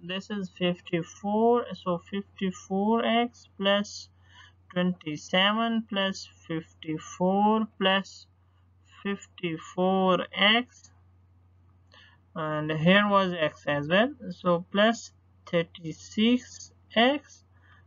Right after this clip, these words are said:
plus eight. Okay, so by, uh, combining the same terms, we get what? Fifty-four plus fifty-four is one zero eight, and one zero eight and one thirty-six is one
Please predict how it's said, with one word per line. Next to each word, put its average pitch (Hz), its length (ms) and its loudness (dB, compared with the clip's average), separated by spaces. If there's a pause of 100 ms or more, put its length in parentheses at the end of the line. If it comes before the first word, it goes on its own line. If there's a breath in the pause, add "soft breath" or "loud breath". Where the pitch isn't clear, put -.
(260)
plus 214 420 0 (220)
eight. 139 300 -8 (920)
Okay, 240 340 -4 (440 loud breath)
so 247 440 2 (300)
by, 208 240 4 (320)
uh, 170 300 2 (260)
combining 196 640 2
the 214 120 -2
same 220 380 0
terms, 214 360 0
we 202 180 -2
get 196 240 2
what? 180 380 2 (220)
Fifty-four 226 720 -4
plus 220 180 -2 (120)
fifty-four 208 640 -2
is 196 120 2
one 190 360 4
zero 196 320 -2
eight, 185 260 0 (680 soft breath)
and 190 240 -2
one 214 200 2
zero 233 200 2
eight 220 220 0
and 208 180 -2
one 202 200 2
thirty-six 208 500 -2
is 196 160 4
one 185 300 4